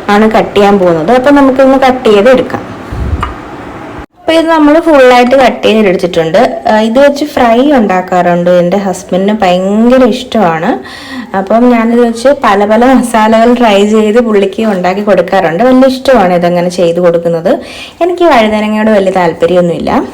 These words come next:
അപ്പം ഹസ്ബൻഡിന് വലിയ ഇഷ്ടമാണിത്.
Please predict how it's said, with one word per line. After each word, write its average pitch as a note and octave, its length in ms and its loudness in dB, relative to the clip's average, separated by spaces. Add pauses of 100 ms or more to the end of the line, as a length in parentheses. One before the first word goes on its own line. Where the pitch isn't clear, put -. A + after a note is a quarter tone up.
(240)
അപ്പം B3+ 240 -6 (440)
ഹസ്ബൻഡിന് B3+ 440 0
വലിയ A3 320 2
ഇഷ്ടമാണിത്. F3 800 0